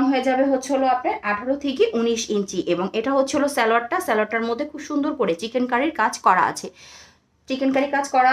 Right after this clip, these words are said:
আছে। হোয়াইট কালারের মধ্যে হবে, পিওর কটনের মধ্যে আড়াই গজ সালোয়ারের কাপড় পাবেন। এবং ওড়নাটা হবে পাঁচ হাতি একটা নামাজি ওড়না, আড়াই হাত পানার পাঁচ হাতি নামাজি ওড়না পাবেন। এটা হচ্ছে হলো ওড়নার সাইডে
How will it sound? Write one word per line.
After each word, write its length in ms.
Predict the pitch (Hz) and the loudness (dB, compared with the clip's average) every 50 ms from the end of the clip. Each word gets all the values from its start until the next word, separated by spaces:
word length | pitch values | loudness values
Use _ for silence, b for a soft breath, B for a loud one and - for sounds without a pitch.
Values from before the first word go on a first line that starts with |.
| 269 | 4
আছে। 140 | 269 269 349 392 | 4 2 -2 -2
হোয়াইট 280 | - 277 233 214 214 - | 0 2 2 2 2 0
কালারের 280 | 262 247 254 262 277 269 269 | 0 0 2 2 2 2 0
মধ্যে 160 | 269 262 302 | 0 0 -2
হবে, 280 | 294 277 294 302 302 427 440 - | -2 0 -2 0 0 -2 -2 -2
পিওর 200 | 240 233 233 233 - | -2 -2 -2 0 2
কটনের 380 | - 262 254 262 294 285 285 285 | 2 2 4 4 2 0 2 0
মধ্যে 160 | 302 294 381 381 - | 0 0 -2 -2 0
আড়াই 220 | 208 220 226 233 233 269 | 0 2 2 2 0 0
গজ 120 | 359 349 - | -4 -2 0
সালোয়ারের 320 | 262 220 208 208 220 220 226 | 0 0 2 2 0 0 -2
কাপড় 300 | 226 208 - 202 190 - 180 | -2 -2 -2 -4 -4 0 -2
পাবেন। 220 | 170 170 175 170 - - 175 | 0 0 0 -2 -2 -2 -4
এবং 100 | 190 196 - | -4 -4 -4
ওড়নাটা 320 | - 226 233 254 254 254 294 269 | -4 -2 0 0 0 0 0 0
হবে 160 | 277 254 190 190 | 0 0 0 -4
পাঁচ 280 | - - 226 233 233 233 294 | 0 2 2 2 2 0 -4
হাতি 160 | 294 285 269 262 | -2 -2 -2 -2
একটা 260 | 240 - - - 427 453 B B B B B - | -2 -4 -4 -4 -4 -4 B B B B B -4
নামাজি 460 | 208 202 208 220 233 240 240 359 440 453 - _ | 0 0 2 2 2 0 0 0 -2 -4 -4 _
ওড়না, 300 | 185 185 175 160 143 117 98 - _ _ _ _ _ _ _ _ - | -2 0 0 0 0 -4 -6 -12 _ _ _ _ _ _ _ _ 0
আড়াই 200 | 220 233 247 277 294 | 2 2 4 2 0
হাত 100 | 285 285 - | 0 0 2
পানার 200 | 294 294 302 302 285 | 2 2 4 4 2
পাঁচ 100 | 240 247 | 2 2
হাতি 160 | 262 277 277 | 2 2 2
নামাজি 320 | 277 240 233 233 240 247 262 | 4 4 4 2 2 4 4
ওড়না 200 | 262 262 269 262 262 | 4 4 4 4 4
পাবেন। 200 | 254 254 302 427 466 - | 2 2 2 0 0 0
এটা 160 | 226 226 254 | -2 0 2
হচ্ছে 180 | 262 247 247 262 | 2 2 2 2
হলো 100 | 269 254 233 | 4 4 4
ওড়নার 240 | 233 233 240 247 240 - | 4 2 0 0 0 0
সাইডে 300 | 254 220 202 202 220 | 0 2 2 4 4